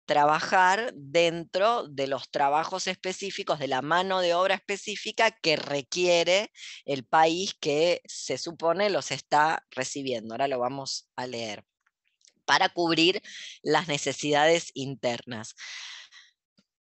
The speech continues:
Y esto lo que produce, lo que redunda, es un efecto donde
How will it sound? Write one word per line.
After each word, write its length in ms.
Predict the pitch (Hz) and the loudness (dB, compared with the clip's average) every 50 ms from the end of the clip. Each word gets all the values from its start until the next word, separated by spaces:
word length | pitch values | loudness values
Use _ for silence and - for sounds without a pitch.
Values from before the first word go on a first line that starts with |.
| _ _ _ _ _ - | _ _ _ _ _ -2
Y 120 | 214 233 254 | 4 4 4
esto 240 | 339 - - 254 | 6 6 6 6
lo 120 | 240 214 190 | 6 6 4
que 120 | 160 185 | 2 0
produce, 580 | 156 202 214 233 254 269 254 220 - - 202 147 | 2 4 4 6 6 6 4 2 2 2 2 2
lo 160 | 139 135 127 | 2 0 0
que 120 | 113 139 139 | 0 0 2
redunda, 680 | - 190 214 233 254 254 226 208 196 196 196 196 208 - | 4 6 6 8 6 6 6 4 2 2 4 4 4 2
es 200 | - 190 - - | 0 0 -2 -2
un 80 | 214 | -2
efecto 640 | 208 208 - - - 240 226 - _ - 214 208 196 | -2 -2 0 0 0 0 0 0 _ 0 2 2 4
donde 560 | 180 170 170 160 165 160 151 151 147 143 - | 4 2 2 0 -2 -2 -2 0 0 0 -2